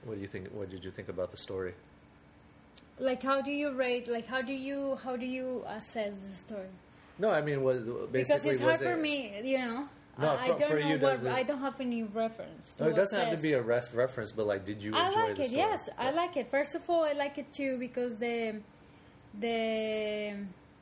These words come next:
Speaker 2: bad guy,
Speaker 1: Uh-huh.
Speaker 2: how do you say?
Speaker 1: The villain?
Speaker 2: The villain,
Speaker 1: Yeah.
Speaker 2: sorry. The villain was a girl too.
Speaker 1: Yeah.
Speaker 2: And that's not very often what, what, uh, cinemas portrays, in movies portray.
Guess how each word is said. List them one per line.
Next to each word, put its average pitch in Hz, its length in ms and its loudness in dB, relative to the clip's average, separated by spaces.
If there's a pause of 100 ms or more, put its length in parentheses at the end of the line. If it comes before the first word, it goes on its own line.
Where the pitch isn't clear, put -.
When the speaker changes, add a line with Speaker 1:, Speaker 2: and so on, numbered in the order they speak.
(180)
Speaker 2:
bad 226 280 -2
guy, 294 320 0 (400)
Speaker 1:
Uh-huh. 127 80 0
Speaker 2:
how 247 140 0
do 247 60 -4
you 247 120 -4
say? 214 340 -8 (120)
Speaker 1:
The 123 100 -2
villain? 107 340 -2 (300)
Speaker 2:
The 240 100 0
villain, 208 500 -2
Speaker 1:
Yeah. - 160 -2
Speaker 2:
sorry. - 220 -10 (420)
The 247 80 -2
villain 269 420 2
was 233 200 0
a 220 60 0
girl 208 300 -2
too. 202 320 -6 (240)
Speaker 1:
Yeah. 98 80 -8 (160)
Speaker 2:
And 339 160 -6
that's 392 420 -4
not 392 380 -4
very 415 300 2
often 269 400 -2
what, 247 340 -6
what, 240 580 -2
uh, 240 200 -2
cinemas 247 680 -6
portrays, 220 580 -8
in 208 140 -6
movies 240 320 -4
portray. 240 540 -4